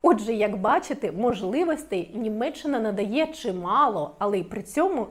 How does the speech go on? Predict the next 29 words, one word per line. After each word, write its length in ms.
є 260
багато 600
«але». 360
Там 320
контролюють 760
кожен 400
крок 460
і 80
кожну 540
копійку. 600
Словом, 500
такий 640
він 240
німецький 540
ордунг. 800
І 60
тут 300
же 140
все 380
залежить 480
від 200
того, 400
чи 220
готові 640
ви 160
жити 420
за 80
чіткими 600
правилами, 760